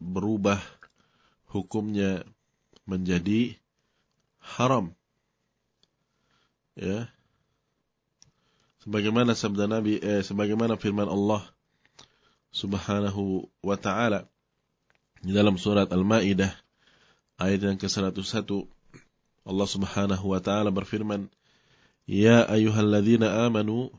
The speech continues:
la tas'alu an asya'a in tubda lakum tasu'kum."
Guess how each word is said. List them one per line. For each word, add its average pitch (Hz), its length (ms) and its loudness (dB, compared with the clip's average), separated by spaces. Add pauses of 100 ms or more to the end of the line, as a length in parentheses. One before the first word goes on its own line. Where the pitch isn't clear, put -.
(640)
la 131 260 2
tas'alu 107 800 -2
an 110 260 -6
asya'a 107 680 0
in 101 180 -2
tubda 101 400 0
lakum 120 460 -2
tasu'kum." 92 800 -4